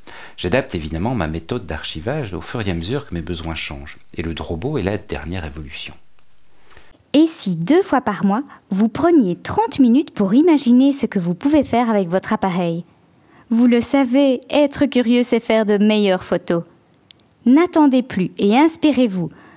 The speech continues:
Speaker 2: Devenez membre Déclencheur Gold aujourd'hui sur w w w point déclencheur point com,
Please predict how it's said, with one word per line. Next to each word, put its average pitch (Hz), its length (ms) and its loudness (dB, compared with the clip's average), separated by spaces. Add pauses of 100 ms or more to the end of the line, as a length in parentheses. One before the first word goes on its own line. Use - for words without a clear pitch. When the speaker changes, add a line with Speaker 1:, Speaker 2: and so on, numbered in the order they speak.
(100)
Speaker 2:
Devenez 208 460 2
membre 170 360 0
Déclencheur 269 500 2
Gold 214 240 2
aujourd'hui 185 480 0 (240)
sur - 260 -2
w 359 240 0
w 269 300 2
w 214 160 0
point 196 200 -2
déclencheur 294 480 0
point 196 200 0
com, 180 260 0